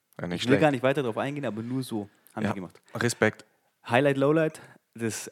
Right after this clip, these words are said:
Speaker 2: Highlight war der Zahnarztbesuch, dein Lowlight?
Speaker 1: Mein Lowlight ist die einfach aktuelle Müdigkeit, die ich in mir trage.
Speaker 2: Ja, die Winterdepression.
Speaker 1: Richtig.
Speaker 2: Ja, wir kennen die alle. Ja, cool.
Speaker 1: Bei dir?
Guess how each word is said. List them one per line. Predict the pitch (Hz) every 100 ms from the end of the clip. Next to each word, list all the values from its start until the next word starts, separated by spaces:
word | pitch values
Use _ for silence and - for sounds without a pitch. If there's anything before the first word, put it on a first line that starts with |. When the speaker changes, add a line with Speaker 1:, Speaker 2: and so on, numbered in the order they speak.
| 110
Speaker 2:
Highlight | 117 151 127
war | 117
der | 113 110
Zahnarztbesuch, | 127 131 151 147 165 185
dein | - 110
Lowlight? | 110 127 151 - _ _
Speaker 1:
Mein | 104 107 110 104
Lowlight | 101 104 127 120 113
ist | 107 - -
die | - 101 104 95
einfach | 98 98 104 98 - _ _
aktuelle | - 101 - - 92 92 90
Müdigkeit, | 90 95 95 - 92 87 -
die | 95 85
ich | - - -
in | - 92 87
mir | 87
trage. | - 85 85 - 92 - _
Speaker 2:
Ja, | 110 101
die | 107
Winterdepression. | 110 104 95 - - - 101 -
Speaker 1:
Richtig. | 92 - 87
Speaker 2:
Ja, | 110
wir |
kennen | 110 101
die | 101
alle. | 107 104 - _ _ _ _ _ -
Ja, | - _ _ _ _
cool. | - 131
Speaker 1:
Bei | 101
dir? | 117 127